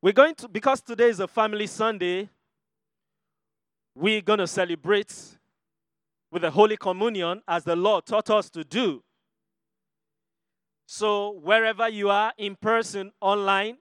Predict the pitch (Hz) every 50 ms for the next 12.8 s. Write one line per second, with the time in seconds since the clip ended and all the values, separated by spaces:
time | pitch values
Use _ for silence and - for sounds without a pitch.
0 | _ - 185 170 165 180 170 190 202 202 180 151 208 202 202 214 214 202 180 196
1 | 185 180 - 202 190 202 208 214 214 214 220 226 226 - - _ - 170 170 170
2 | - 202 202 208 208 - 226 214 214 - - - _ _ _ _ _ _ _ _
3 | - 160 180 175 139 196 208 214 202 190 190 185 185 185 190 196 196 196 190 185
4 | 156 156 208 208 180 196 202 202 214 247 262 247 _ _ _ - 175 196 196 196
5 | 196 196 196 185 180 185 190 202 208 196 - 180 170 190 196 185 175 190 180 185
6 | 202 175 185 - 185 165 165 185 180 - - - - - _ _ _ _ _ _
7 | - - 208 190 180 190 175 - 196 190 190 196 196 190 180 170 165 165 180 185
8 | 175 185 202 196 196 - 202 196 190 160 185 190 180 185 190 190 - - - _
9 | _ _ _ _ _ _ _ _ - 180 185 185 170 180 180 - - - 220 226
10 | 233 214 - - 175 170 170 165 - - - - _ _ _ _ _ _ _ _
11 | _ - 139 165 214 233 233 180 _ - 202 208 208 202 190 175 170 160 156 156
12 | 156 160 156 160 165 160 143 156 175 165 143 147 127 117 110